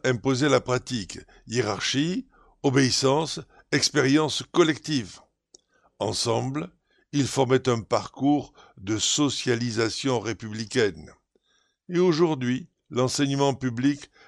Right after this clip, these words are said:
n'a plus pour mission de formater une homogénéité civique. Il ouvre au contraire des espaces de questionnement. Le doute des valeurs, le doute de soi,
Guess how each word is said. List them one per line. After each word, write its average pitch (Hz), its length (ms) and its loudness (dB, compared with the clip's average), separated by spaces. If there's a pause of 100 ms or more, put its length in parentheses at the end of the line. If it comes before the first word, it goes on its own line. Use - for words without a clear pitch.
(100)
n'a 135 200 2
plus 180 220 -6
pour 135 180 -4
mission 123 400 -2
de 104 80 -6
formater 101 760 -2 (240)
une 113 240 -2
homogénéité 117 960 -2
civique. 135 640 -6 (960)
Il 120 200 -4
ouvre 135 220 2
au 110 80 -2
contraire 117 640 0 (240)
des 104 260 -4
espaces 131 500 0
de 107 100 -4
questionnement. 131 880 0 (800)
Le 95 220 -6
doute 127 360 -2
des 117 200 0
valeurs, 113 680 2
le 101 240 -6
doute 120 320 -2
de 120 180 -2
soi, 113 540 -2